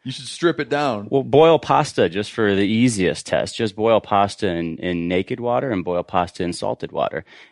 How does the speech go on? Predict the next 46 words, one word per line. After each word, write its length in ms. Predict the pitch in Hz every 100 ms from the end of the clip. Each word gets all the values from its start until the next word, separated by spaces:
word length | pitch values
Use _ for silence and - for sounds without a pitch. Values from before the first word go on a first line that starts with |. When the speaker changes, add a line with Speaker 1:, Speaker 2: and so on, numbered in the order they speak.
| -
Speaker 2:
And 300 | 87 85 80
you're, 240 | 95 92 -
you, 180 | 90 92
it's 160 | 64
not 120 | 139 170
so 220 | - 113
much 140 | 113
that 100 | -
you're 80 | -
tasting 420 | - - 120 -
the 80 | 71
salt, 480 | - - 127 - -
if 140 | - 95
it's 120 | -
sea-, 320 | - 123 127 -
if 80 |
it's 100 | 85 -
salted 340 | 110 101 87
appropriately, 580 | - 113 117 85 69 78 - - _
is 140 | 92 82
salt 540 | - 120 120 95 _ _
dehydrates. 640 | - 95 - 110 95 53 -
So 100 | 85
salt 480 | - - 95 113 -
pulls 340 | 104 92 80
out 360 | 85 98 87 _ - _
natural 640 | - 85 92 104 - 92 82
flavors 880 | - - 85 104 101 80 85 - - -
in 160 | 85
the 80 | 82
form 380 | - 92 87 87
of 140 | 76
dehydration. 680 | 80 80 87 80 82 101 -
It's 120 | 82
pulling 340 | - 98 87 82
out 160 | 82
n-, 180 | - 78 -
moisture 640 | 82 113 151 - - - _ - -
from 200 | - 82 -
anything. 580 | 104 135 - - -
You 120 | - 95
put 200 | 135 -
salt 300 | 113 110 90
on 80 |
an 80 | 80
apple, 420 | 85 123 92 73